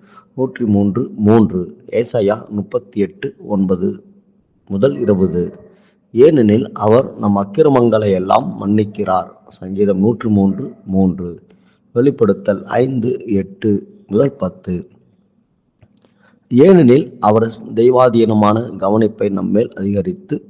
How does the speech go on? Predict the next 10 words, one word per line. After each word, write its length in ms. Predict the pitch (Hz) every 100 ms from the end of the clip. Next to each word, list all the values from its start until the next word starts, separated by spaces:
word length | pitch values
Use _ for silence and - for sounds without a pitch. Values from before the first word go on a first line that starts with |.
| 107
தினமும் 380 | 104 113 120 127 -
காக்கிறார். 600 | 95 - 90 90 - - _ _ _ _
சங்கீதம் 480 | - 113 110 104 101
நூற்று 280 | 117 117
மூன்று, 340 | 110 101 104 98
நான்கு, 440 | 90 92 87 90
சங்கீதம் 560 | - 98 95 95 95 110
நூற்று 300 | 104 104 104
இருபத்தி 420 | 98 98 101 -
ஒன்று, 440 | 92 95 92 -